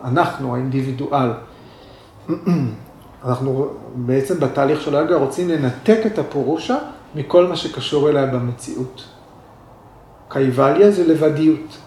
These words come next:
לבודד בין המהות המתבוננת לבין כל הטבע, כל הקיום. אז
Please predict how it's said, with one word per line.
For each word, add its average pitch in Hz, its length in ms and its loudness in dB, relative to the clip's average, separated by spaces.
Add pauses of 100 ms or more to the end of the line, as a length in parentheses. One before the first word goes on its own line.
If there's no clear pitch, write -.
(160)
לבודד 135 520 4 (1200)
בין 135 220 -2
המהות 131 1200 -4
המתבוננת 135 720 -2 (720)
לבין 127 300 -2 (280)
כל 165 260 2
הטבע, 143 400 -4 (180)
כל 156 180 0
הקיום. 151 400 -6 (3000)
אז 127 240 -2